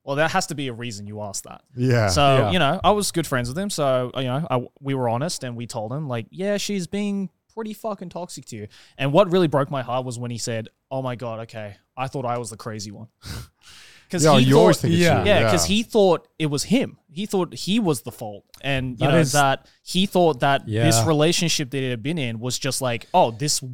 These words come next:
Speaker 1: this, this is what it must be like for every relationship."
Speaker 3: Yeah.
Speaker 2: Yeah.
Speaker 1: And it really broke my heart when he said that. And he finally, like, realized it and he was like, "All right, I,"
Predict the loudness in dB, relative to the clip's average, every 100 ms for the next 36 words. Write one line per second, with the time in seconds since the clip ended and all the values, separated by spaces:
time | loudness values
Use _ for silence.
0 | -14 -18 -20 _ -4 -2 -2 -4 -4 -2
1 | 0 0 0 0 -2 -4 -6 -8 -10 -10
2 | -8 -8 -12 -16 -16 -14 -6 0 0 0
3 | -4 -10 -8 -2 0 0 0 2 4 4
4 | 2 2 -2 -2 -2 -4 -4 -4 -4 -8
5 | -10 _ _ -8 -4 -4 -6 -4 -2 0
6 | -2 -2 -2 -4 _ _ _ _ _ -8
7 | -4 0 -2 -2 -8 -8 -8 -6 -4 -4
8 | -6 -8 -10 -16